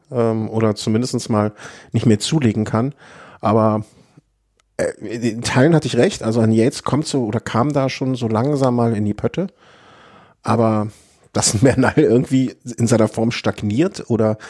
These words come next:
geschweige denn, äh, im Verhältnis zu den anderen schlechter wird, davon war jetzt zumindest an dem Samstag noch nicht so wirklich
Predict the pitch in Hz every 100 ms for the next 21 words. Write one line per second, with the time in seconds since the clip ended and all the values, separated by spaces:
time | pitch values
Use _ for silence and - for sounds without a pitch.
0 | - - 110 - 113 123 117 107 90 104
1 | 98 98 110 110 107 113 123 - 104 92
2 | 104 - 107 - 139 131 - - - -
3 | - 104 120 123 120 123 - - 127 135
4 | 131 120 117 113 113 - 147 135 135 127
5 | 147 - 139 135 - 131 -